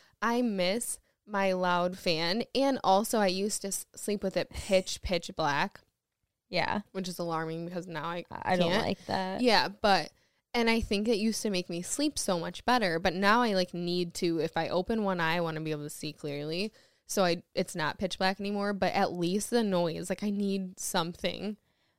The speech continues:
Speaker 2: Well, you know what makes me
Speaker 1: <laughs> I'm scared where this is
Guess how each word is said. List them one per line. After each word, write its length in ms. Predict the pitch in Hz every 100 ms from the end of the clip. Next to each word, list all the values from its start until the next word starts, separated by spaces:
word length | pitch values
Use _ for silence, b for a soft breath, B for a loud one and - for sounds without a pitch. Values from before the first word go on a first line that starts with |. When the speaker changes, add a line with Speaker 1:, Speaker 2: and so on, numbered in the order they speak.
| _ -
Speaker 2:
Well, 140 | 269
you 160 | 285 285
know 140 | 302
what 160 | 370 285
makes 300 | 214 - -
me 180 | 202 -
Speaker 1:
<laughs> 1200 | 988 1017 932 807 285 381 415 - - - 415 -
I'm 120 | 277
scared 420 | - - 165 170
where 140 | 165 170
this 180 | 220
is 80 | -